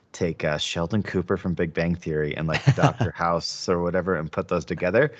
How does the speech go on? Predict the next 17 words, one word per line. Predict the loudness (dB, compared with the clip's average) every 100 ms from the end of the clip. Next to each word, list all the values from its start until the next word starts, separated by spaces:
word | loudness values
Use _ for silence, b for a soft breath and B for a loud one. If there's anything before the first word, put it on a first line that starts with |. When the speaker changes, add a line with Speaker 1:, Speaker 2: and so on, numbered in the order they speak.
| B B B
Speaker 1:
um, | 2 2 0
as | -6 0
off-putting | 0 0 -4 -2 -2
as | 0
that | -2 -2
may | -2 -2
be, | -2 0
that | 0 0
kinda | -4 -4 -4
represents | -2 -2 -4 -2 -2 -4
my | -4 -4
quirks | -2 -2 -2 -4
and | -4
personality. | -4 -2 -2 0 0 -2 B B B B
Um, | -2 0 0 -4 -8 -18 _ _ _ _ _ _ -8
and | 0 2 2 -2 -8 _ _ _ -4
yeah, | 0 0